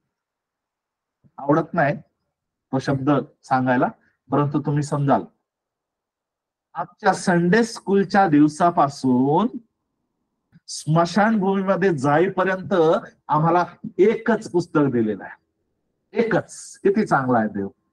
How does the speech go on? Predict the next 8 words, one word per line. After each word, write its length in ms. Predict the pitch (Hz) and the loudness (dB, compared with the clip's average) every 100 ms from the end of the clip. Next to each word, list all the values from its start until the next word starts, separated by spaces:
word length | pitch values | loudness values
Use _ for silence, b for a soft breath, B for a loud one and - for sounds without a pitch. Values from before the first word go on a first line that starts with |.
| _ _ _ _ _ _ _ _ _ _ _ _ | _ _ _ _ _ _ _ _ _ _ _ _
आता 220 | 202 254 | -6 2
आपण 220 | 208 202 180 | 2 4 -2
स्वतःला 420 | - 151 165 135 | -2 0 0 0
प्रश्न 340 | 131 131 - | -2 -4 -4
विचारूया, 520 | 123 113 120 120 165 - _ _ _ _ _ _ _ _ _ _ _ _ _ _ _ _ _ | -2 -2 0 2 2 0 _ _ _ _ _ _ _ _ _ _ _ _ _ _ _ _ _
आपण 480 | 143 156 175 175 208 | 0 0 2 2 0
किती 520 | 220 - 190 208 240 | -4 -2 -2 2 2
वेळा 320 | 160 127 135 | 4 4 2